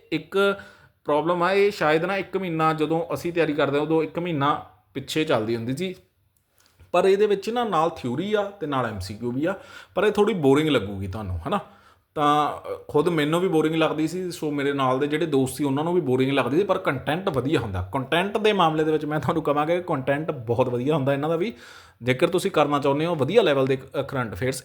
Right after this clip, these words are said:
ਇਸ ਮੈਗਜ਼ੀਨ ਤੋਂ ਵੀ ਤੁਸੀਂ ਕਰ ਸਕਦੇ ਹੋ, ਜੇਕਰ ਤੁਸੀਂ ਮੈਗਜ਼ੀਨ ਤੋਂ ਪੜ੍ਹਨਾ ਚਾਹੁੰਦੇ ਹੋ। ਲੈਂਗੁਏਜ ਇਹਦੀ ਇੰਗਲਿਸ਼ ਤੇ ਪੰਜਾਬੀ ਆ।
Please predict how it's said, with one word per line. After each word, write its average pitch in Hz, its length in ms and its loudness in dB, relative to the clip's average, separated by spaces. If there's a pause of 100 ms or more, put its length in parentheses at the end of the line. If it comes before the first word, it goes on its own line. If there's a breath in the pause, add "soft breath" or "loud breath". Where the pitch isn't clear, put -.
ਇਸ 196 260 -6
ਮੈਗਜ਼ੀਨ 143 460 0
ਤੋਂ 139 120 2
ਵੀ 131 100 0
ਤੁਸੀਂ 127 220 -4
ਕਰ 110 140 -4
ਸਕਦੇ 107 300 -4
ਹੋ, 180 60 -6
ਜੇਕਰ 160 200 -4
ਤੁਸੀਂ 165 160 -4
ਮੈਗਜ਼ੀਨ 143 460 0
ਤੋਂ 120 80 0
ਪੜ੍ਹਨਾ 92 280 -4
ਚਾਹੁੰਦੇ 95 280 -4
ਹੋ। 95 40 -6 (420 loud breath)
ਲੈਂਗੁਏਜ 165 420 2
ਇਹਦੀ 151 180 0
ਇੰਗਲਿਸ਼ 135 280 -4
ਤੇ 143 100 -2
ਪੰਜਾਬੀ 90 420 -6
ਆ। 87 100 -12